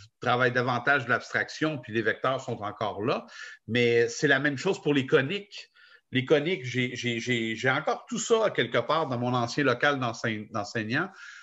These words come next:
à Saint-Eustache. Donc, euh, ça serait le fun de le faire avec vous, ça, d'avoir des grandes tables, puis de mettre ces objets-là et de, de voir. Puis en même temps, ça vous, ça vous montrerait des plans à partager avec, euh, avec des enseignants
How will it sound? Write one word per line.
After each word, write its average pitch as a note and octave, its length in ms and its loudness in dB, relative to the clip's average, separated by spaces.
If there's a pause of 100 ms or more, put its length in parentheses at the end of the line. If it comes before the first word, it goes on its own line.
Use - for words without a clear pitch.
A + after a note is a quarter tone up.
(140)
à G#2 160 0
Saint-Eustache. C3+ 680 -2
Donc, A2 340 -2
euh, G2 460 0
ça - 160 -10
serait - 160 0
le A#2+ 60 2
fun F3 240 -2
de C#3 160 0
le G#2+ 80 -2
faire D3 260 2
avec G#2+ 300 0
vous, B2+ 240 -4
ça, B2+ 100 0
d'avoir A2 240 2
des B2+ 120 0
grandes B2 340 0
tables, D3+ 300 2
puis C3 80 -6
de A#2 80 2
mettre C3+ 260 -2
ces A2+ 260 -4
objets-là B2 760 0 (380)
et B2 100 2
de, A2 280 2
de G#2 120 2
voir. B2+ 540 0 (340)
Puis A2+ 120 -2
en A2 100 0
même A2+ 160 0
temps, C3+ 160 2
ça B2+ 160 -2
vous, G#2 300 -8
ça A2+ 160 -2
vous G#2+ 160 -6
montrerait A2 500 2
des A2+ 300 -2
plans B2 320 0
à G#2 100 2
partager G#2+ 640 -2
avec, G2 280 -6
euh, F#2 240 0
avec G#2+ 240 -2
des G#2 200 -6
enseignants G#2+ 560 -4